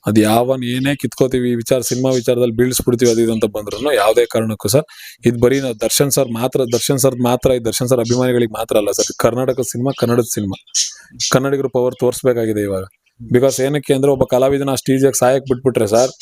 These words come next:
ಅಲ್ವಾ, ಆ ಕಲಾವಿದನ್ ಇವಾಗ ಸಾಯ್ಸಕ್ ಯಾವ್ದೋ ಒಂದ್ ಗುಂಪು ರೆಡಿ ಆಗಿದೆ ಅಂದ್ಬಿಟ್ಟು ನಾವ್ ಆ ಸ್ಟೇಜಿಗೆ ಒಬ್ಬ ಕಲಾವಿದನ್ ಸಾಯಿಸ್ಕೊಂಡ್ ನಾವ್ ಅಭಿಮಾನಿ ಅನ್ನೋದ್ ಬಿಟ್ಬಿಡಿ ಸರ್, ಸೆಕೆಂಡ್ರಿ. ಒಬ್ಬ ಕಲಾವಿದನ್ ನಾವ್ ಇಷ್ಟ್ ಈಸಿಯಾಗಿ ಬಿಟ್ಕೊಟ್ಬಿಟ್ರೆ ನಮ್ ಬಗ್ಗೆ, ನಮ್ ಕರ್ನಾಟಕದ ಬಗ್ಗೆ ಆಚೆ ಕಡೆ ಆಡ್ಕೊಂಡ್, ಆಡ್ಕೊಂಡ್ಬಿಡ್ತಾರೆ. So ಅದು ಮ್ಯಾಟರ್ ಆಗುತ್ತೆ.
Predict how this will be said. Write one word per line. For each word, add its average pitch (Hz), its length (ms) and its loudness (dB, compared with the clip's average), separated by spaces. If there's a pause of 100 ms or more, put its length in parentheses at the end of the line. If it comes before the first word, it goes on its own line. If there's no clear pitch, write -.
(320)
ಅಲ್ವಾ, 123 300 2
ಆ - 20 -4
ಕಲಾವಿದನ್ 135 460 2
ಇವಾಗ 135 180 2
ಸಾಯ್ಸಕ್ 135 360 0
ಯಾವ್ದೋ 135 180 4
ಒಂದ್ 135 100 -2
ಗುಂಪು 139 240 0
ರೆಡಿ 135 160 4
ಆಗಿದೆ 135 220 2
ಅಂದ್ಬಿಟ್ಟು 131 280 -2
ನಾವ್ 123 100 4
ಆ - 20 2
ಸ್ಟೇಜಿಗೆ 135 340 4
ಒಬ್ಬ 127 220 0
ಕಲಾವಿದನ್ 127 380 2
ಸಾಯಿಸ್ಕೊಂಡ್ 120 440 0
ನಾವ್ 113 200 4
ಅಭಿಮಾನಿ 147 280 0
ಅನ್ನೋದ್ 147 180 -2
ಬಿಟ್ಬಿಡಿ 131 320 0
ಸರ್, 113 200 -2 (520)
ಸೆಕೆಂಡ್ರಿ. 123 420 0 (400)
ಒಬ್ಬ 120 120 2
ಕಲಾವಿದನ್ 147 460 -4
ನಾವ್ 143 140 -10
ಇಷ್ಟ್ - 160 -8
ಈಸಿಯಾಗಿ 143 260 -2
ಬಿಟ್ಕೊಟ್ಬಿಟ್ರೆ 123 520 -4
ನಮ್ 120 200 0
ಬಗ್ಗೆ, 120 200 0
ನಮ್ 120 140 -4
ಕರ್ನಾಟಕದ 135 440 -2
ಬಗ್ಗೆ 123 140 0
ಆಚೆ 117 240 -2
ಕಡೆ 117 220 0
ಆಡ್ಕೊಂಡ್, 107 360 -2
ಆಡ್ಕೊಂಡ್ಬಿಡ್ತಾರೆ. 113 560 0 (960)
So 117 80 2
ಅದು 127 120 -2
ಮ್ಯಾಟರ್ 123 300 -4
ಆಗುತ್ತೆ. 113 280 -4